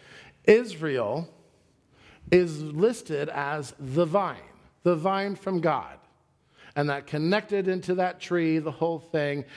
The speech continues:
And that's how they know they are a chosen people, and that God will always be their God no matter what. "I am Yahweh, I am the one true God, and you are my people."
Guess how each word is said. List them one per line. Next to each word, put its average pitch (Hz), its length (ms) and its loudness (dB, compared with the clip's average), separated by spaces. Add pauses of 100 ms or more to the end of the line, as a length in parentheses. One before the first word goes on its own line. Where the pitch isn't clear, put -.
(140)
And 120 120 0
that's 180 240 -4
how 208 120 0
they 196 140 0
know 180 220 2
they 175 160 0
are 151 200 0
a 151 40 -10
chosen 131 480 -2
people, 233 680 -2 (320)
and 143 160 -2
that 139 160 -4
God 156 260 0
will 139 100 -2
always 190 420 0
be 220 140 0
their 214 140 0
God 185 440 0 (260)
no 147 100 -2
matter 190 520 0
what. 135 220 0
"I 151 260 -2
am 185 180 -2
Yahweh, 180 400 0
I 156 140 0
am 165 100 -6
the 160 80 -4
one 196 180 -2
true 196 220 -2
God, 180 320 0
and 143 120 -6
you 180 140 4
are 185 100 0
my 180 160 -2
people." 156 560 -2